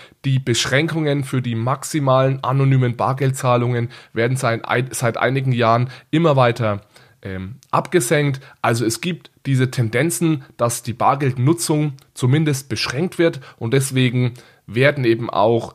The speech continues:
die Bedenken immer größer, dass Bargeld irgendwann mal komplett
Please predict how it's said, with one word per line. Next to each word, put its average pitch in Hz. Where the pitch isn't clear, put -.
die 120
Bedenken 117
immer 110
größer, 120
dass 107
Bargeld 110
irgendwann 127
mal 107
komplett 110